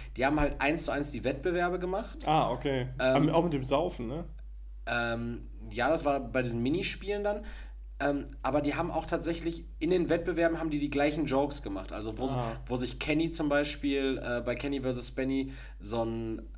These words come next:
Speaker 1: bei, bei dem Wettbewerb, wer länger nicht sprechen kann, wo er sich so ein Text-to-Speech-Programm geholt hat und dann es auf dem Laptop abgespielt hat, hat,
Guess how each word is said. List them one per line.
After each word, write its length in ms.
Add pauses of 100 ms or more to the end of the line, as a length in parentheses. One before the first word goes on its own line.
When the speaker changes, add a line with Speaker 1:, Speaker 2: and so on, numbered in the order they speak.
Speaker 1:
bei, 280
bei 100
dem 140
Wettbewerb, 340
wer 140
länger 200
nicht 140
sprechen 320
kann, 220
wo 60
er 100
sich 160
so 100
ein 320
Text-to-Speech-Programm 1000
geholt 300
hat 120
und 100
dann 100
es 80
auf 100
dem 80
Laptop 300
abgespielt 520
hat, 180 (320)
hat, 160